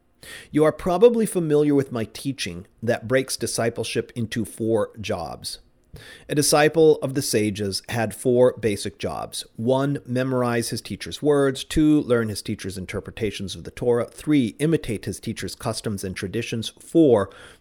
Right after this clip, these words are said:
become a teacher by raising up disciples. Recently, someone asked me for a source.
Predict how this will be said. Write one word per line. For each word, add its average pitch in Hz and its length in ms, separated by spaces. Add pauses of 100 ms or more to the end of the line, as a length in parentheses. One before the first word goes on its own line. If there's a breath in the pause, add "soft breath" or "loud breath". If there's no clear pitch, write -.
become 160 500
a 143 120
teacher 113 460
by 107 160
raising 123 680
up - 300
disciples. 98 840 (1200 loud breath)
Recently, 139 440
someone 156 320
asked 123 300
me 131 100
for 117 380
a 110 100
source. - 520